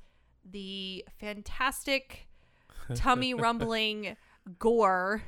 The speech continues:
Speaker 1: that we experienced through the whole movie. I mean, this is just the tip of the iceberg. It gets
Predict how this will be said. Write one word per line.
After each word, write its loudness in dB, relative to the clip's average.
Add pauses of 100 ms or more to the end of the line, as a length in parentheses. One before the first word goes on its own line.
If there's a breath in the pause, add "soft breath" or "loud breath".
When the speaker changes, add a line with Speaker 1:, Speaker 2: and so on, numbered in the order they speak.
(720 loud breath)
Speaker 1:
that 0
we -4
experienced -4
through -4
the 2
whole 0
movie. -2
I -2
mean, -6
this -4
is -6
just -6
the -8
tip -8
of -8
the -4
iceberg. -6
It -4
gets -2